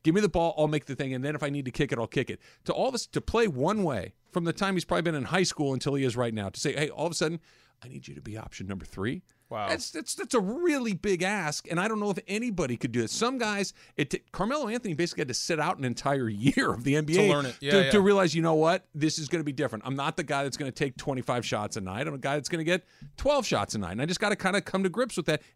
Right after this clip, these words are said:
Speaker 1: And he did, and he's done it very effectively. I don't know if Russ can
Speaker 2: It's
Speaker 1: do it.
Speaker 2: hard to do. I saw it up close, and this goes back to when Marshall Faulk was our running back. We actually drafted a guy from Illinois, um, to be our running back, and he was okay,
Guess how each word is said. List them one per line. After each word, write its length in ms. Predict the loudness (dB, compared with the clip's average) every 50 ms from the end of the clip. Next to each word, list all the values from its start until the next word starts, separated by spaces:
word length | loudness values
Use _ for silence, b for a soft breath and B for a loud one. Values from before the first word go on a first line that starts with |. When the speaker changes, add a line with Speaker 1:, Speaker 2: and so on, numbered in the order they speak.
| 0
Speaker 1:
And 80 | 2 4
he 80 | 4
did, 360 | 4 4 4 6 4 4 2 0
and 100 | -2 -2
he's 80 | -2 0
done 160 | 0 0 0
it 80 | 0 0
very 180 | -2 0 0
effectively. 680 | 0 -2 0 -2 -2 0 0 -2 -2 0 0 0 0 b b b b b b b _ _ 0
I 80 | 2
don't 120 | 2 2 2
know 100 | 0 0
if 100 | 0 -2
Russ 180 | -2 -2 -2
can 100 | 0 0
Speaker 2:
It's 120 | 2 2 4
Speaker 1:
do 40 | 6
it. 40 | 6
Speaker 2:
hard 120 | 6 4
to 60 | 4
do. 260 | 2 2 2 2 4 4
I 100 | 6 6
saw 280 | 6 6 6 8 8 6
it 100 | 6 6 4
up 220 | 0 0 0 -2
close, 400 | -2 2 2 2 4 2 0 0
and 120 | 0 -2 0
this 140 | 0 0
goes 200 | 0 0 -2 0
back 280 | 0 0 0 0 -2 -2
to 260 | -4 -2 -2 -2 -2
when 280 | -4 -4 -2 -2 0 2
Marshall 300 | 2 2 0 0 -2 -2
Faulk 200 | -2 -2 -2 -2
was 100 | -2 -4
our 80 | -2
running 220 | -2 -2 -4 -4 -4
back. 140 | -4 -6 -4
We 160 | 0 2 4
actually 320 | 4 4 4 2 -2 -2 -4
drafted 400 | -2 -2 0 0 0 -2 -4 -4
a 60 | -2
guy 220 | -2 0 -2 -2
from 120 | -2 -4 -4
Illinois, 460 | -4 -2 -2 -2 -2 -2 -4 -6 -10 -12 _
um, 440 | -2 -2 0 0 -2 -2 -4 -8 -8
to 120 | -10 -8 -2
be 160 | 0 2 2
our 120 | 2 2
running 220 | 0 -2 -2 -2 -4
back, 180 | -4 -6 -2
and 60 | 0 0
he 60 | 2
was 120 | 4 4 4
okay, 600 | 6 4 4 2 2 2 2 2 2 0 -2 -6